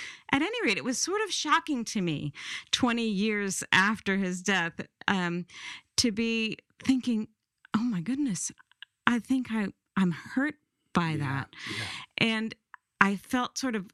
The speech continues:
Speaker 1: overwhelmed by that. And, um, I, some of you may just find that strange, but I think we, we maybe have things just deep in our unconscious, and when they become,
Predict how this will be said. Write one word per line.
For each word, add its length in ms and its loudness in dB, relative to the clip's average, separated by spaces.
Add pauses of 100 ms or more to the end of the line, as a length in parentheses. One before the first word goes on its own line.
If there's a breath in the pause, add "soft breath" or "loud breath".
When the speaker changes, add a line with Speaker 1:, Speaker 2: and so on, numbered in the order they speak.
(120)
Speaker 1:
overwhelmed 920 0
by 180 2
that. 300 0 (100)
And, 280 0 (680 loud breath)
um, 680 0 (1120)
I, 80 4 (200)
some 220 2
of 140 0
you 100 0
may 200 0
just 200 -2 (180)
find 220 4
that 160 -2
strange, 440 2
but 120 2
I 120 2
think 360 -2 (240 loud breath)
we, 300 2
we 320 2
maybe 380 2
have 340 0
things 540 0
just 260 0 (240)
deep 260 2
in 80 0
our 180 0
unconscious, 760 0
and 440 0
when 320 0
they 160 0
become, 640 0